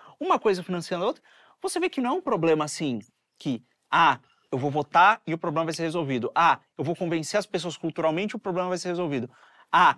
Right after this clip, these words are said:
eu vou ficar rico e o problema vai ser resolvido porque eu vou ter meio de ação, eu vou poder fazer a mesma coisa que os caras. Não, não, não. É um problema que é o seguinte,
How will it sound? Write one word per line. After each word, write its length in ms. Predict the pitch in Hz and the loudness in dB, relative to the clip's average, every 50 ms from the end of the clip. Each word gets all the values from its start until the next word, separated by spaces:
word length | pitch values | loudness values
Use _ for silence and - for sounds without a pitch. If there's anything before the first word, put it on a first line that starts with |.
| _ _ - | _ _ -2
eu 60 | 147 | 0
vou 120 | 135 185 | 0 0
ficar 240 | 175 - - - 175 | 0 -2 -2 0 0
rico 500 | 151 - - 190 247 359 - - 302 277 _ _ _ _ _ | 0 2 4 4 4 4 2 -2 -6 -8 _ _ _ _ _
e 80 | 180 202 | -2 0
o 60 | 190 | 2
problema 380 | 202 190 175 170 190 196 190 | 2 2 4 4 4 4 2
vai 100 | 180 196 | 2 0
ser 120 | 175 - 185 | -2 -2 -2
resolvido 320 | 185 180 170 165 202 202 | -2 0 -2 -2 -4 -4
porque 80 | - 214 | -4 -4
eu 20 | 190 | -4
vou 80 | 202 | -2
ter 140 | 180 202 185 | -2 -2 0
meio 160 | 175 180 180 | 0 0 0
de 60 | 165 175 | 0 0
ação, 180 | 156 - 190 | -2 -2 -2
eu 80 | 196 202 | -2 -2
vou 80 | 202 196 | -2 -2
poder 220 | - 202 185 185 | -2 0 -2 0
fazer 160 | 175 180 185 | 0 -2 -2
a 40 | 185 | -2
mesma 160 | 185 185 175 | -2 -4 -4
coisa 160 | 165 185 175 | -6 -6 -8
que 60 | - - | -8 -10
os 60 | 170 | -6
caras. 180 | - 175 160 - - | -4 -4 -4 -4 -4
Não, 160 | 214 277 370 | -2 -2 0
não, 100 | 359 381 | 0 0
não. 240 | 359 359 349 - - _ _ _ _ _ _ _ _ _ | 0 0 -2 -4 -6 _ _ _ _ _ _ _ _ _
É 60 | - | 0
um 80 | 196 226 | 0 2
problema 320 | - 269 208 202 233 254 | 2 2 0 0 0 -2
que 80 | 254 - | -4 -6
é 40 | 269 | -4
o 20 | |
seguinte, 440 | - - 302 254 269 285 - - | -2 -2 0 0 0 -2 -2 -4